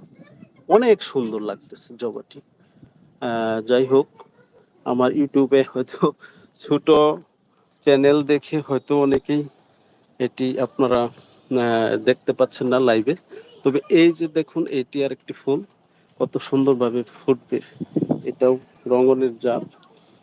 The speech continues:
এবং এই যে মরিচ কালো জাতের।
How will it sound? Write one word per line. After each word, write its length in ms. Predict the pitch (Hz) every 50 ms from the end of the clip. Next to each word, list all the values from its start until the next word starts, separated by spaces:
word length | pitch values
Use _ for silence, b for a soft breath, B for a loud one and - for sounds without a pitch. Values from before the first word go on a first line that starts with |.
| - - _
এবং 400 | - 120 113 120 123 123 123 127 - -
এই 160 | 139 123 120
যে 140 | 117 120 127
মরিচ 560 | 123 120 123 123 123 127 139 160 - - -
কালো 380 | - - 123 123 123 123 123 131 - _ _ _ _ -
জাতের। 300 | 120 117 - _ -